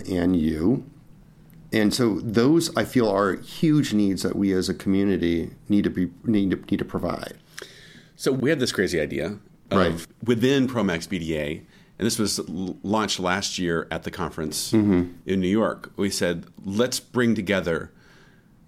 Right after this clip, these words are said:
Speaker 2: agency owners, principals, executives, uh, from the agency side and build community have a conversation.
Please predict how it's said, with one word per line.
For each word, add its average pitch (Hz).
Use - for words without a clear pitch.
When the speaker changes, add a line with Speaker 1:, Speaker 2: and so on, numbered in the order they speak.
Speaker 2:
agency 98
owners, 92
principals, 85
executives, 82
uh, 87
from 104
the 92
agency 87
side 73
and 95
build 131
community 139
have 123
a 127
conversation. 135